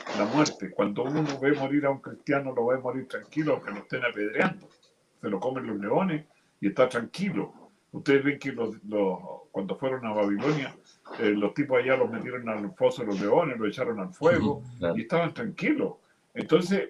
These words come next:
Speaker 1: eh, es distinto el fallecer de una persona como Esteban, por ejemplo, que lo están tirando piedras todos los, la gente ahí y muere tranquilo. No les cobre este pecado. Entonces, el, el hecho de responder, eh, o, o intentar conocer a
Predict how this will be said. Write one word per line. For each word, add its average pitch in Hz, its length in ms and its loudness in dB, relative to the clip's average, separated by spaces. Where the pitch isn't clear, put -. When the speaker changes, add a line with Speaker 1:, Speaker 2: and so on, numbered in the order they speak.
Speaker 1:
eh, 120 320 0
es 117 100 -6
distinto 104 420 -4
el - 60 -2
fallecer 147 560 0
de 131 140 -6
una 127 180 -2
persona 139 460 -2
como 110 260 -2
Esteban, 156 460 2
por 131 100 -4
ejemplo, 117 340 -8
que 113 100 -14
lo 107 120 -14
están 135 240 -4
tirando 120 560 -6
piedras 127 420 -2
todos 156 300 2
los, - 100 -6
la 113 120 -10
gente 180 340 -8
ahí 196 300 -6
y 117 80 -8
muere 139 340 -2
tranquilo. 113 540 -14
No 131 120 -2
les 131 160 -4
cobre 123 320 0
este 101 220 -6
pecado. 95 420 -8
Entonces, 185 560 0
el, 117 320 0
el 107 180 2
hecho 156 260 2
de 160 100 4
responder, 123 720 0
eh, 107 140 0
o, 98 360 0
o 110 160 -6
intentar 107 640 0
conocer 139 480 -2
a 139 40 0